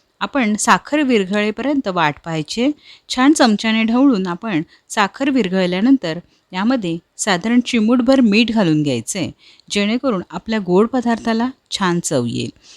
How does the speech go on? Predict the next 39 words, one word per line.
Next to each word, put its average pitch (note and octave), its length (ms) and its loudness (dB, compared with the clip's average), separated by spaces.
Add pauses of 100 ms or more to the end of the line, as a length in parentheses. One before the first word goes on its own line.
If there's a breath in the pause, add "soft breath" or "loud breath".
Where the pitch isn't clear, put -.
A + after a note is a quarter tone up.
(160 loud breath)
आता G3+ 200 -2
आपली B3+ 220 -4
साखर B3+ 380 0
विरघळली C4 460 0
आहे, C4+ 160 2
यामध्ये G3 360 0
आपण G3 240 -6
मीठही G3 400 -2
घालून B3 280 4
घेतलेलं A#3+ 380 0
आहे D#4 100 0 (340 soft breath)
आणि G3+ 140 -4
मीठ G#3 300 0
विरघळल्यानंतर A#3+ 760 2
आपल्याला G3+ 320 -2
हे A3+ 120 4
पाणी G#3+ 300 -2
असंच C4 380 -2
गरम G#3 300 2
करून G#3+ 340 0 (360 soft breath)
एका G3 160 -8
बाजूला G3 420 0
ठेवून D#3 320 0
द्यायचं A#2+ 340 -4
आहे. - 100 -8 (400 soft breath)
आता G#3 200 -2
आपण G3+ 320 0 (140)
एका A3 180 -4
दुसऱ्या G#3+ 360 0
कढईमध्ये, A3+ 680 2 (320)
कढई G3+ 260 -2
छान A#3 240 0
कोरडी G#3 440 2
आणि A#3+ 200 4
गरम F#3 320 2
करून C#4 260 4
घ्यायची C4 340 0
आहे, C4+ 100 -4
त्यामध्ये G3 520 -4